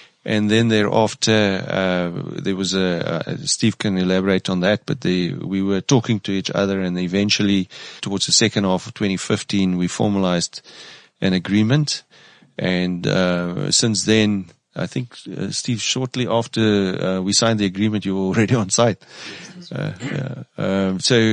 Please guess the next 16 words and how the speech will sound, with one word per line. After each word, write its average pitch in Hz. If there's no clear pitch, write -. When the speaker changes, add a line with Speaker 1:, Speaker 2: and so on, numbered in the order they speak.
Speaker 1:
uh, 104
and 107
that's 123
now 127
been, 113
uh, 110
uh, 101
going 110
on 113
for -
the 104
last 101
four 117
years. 127
A 95
great 113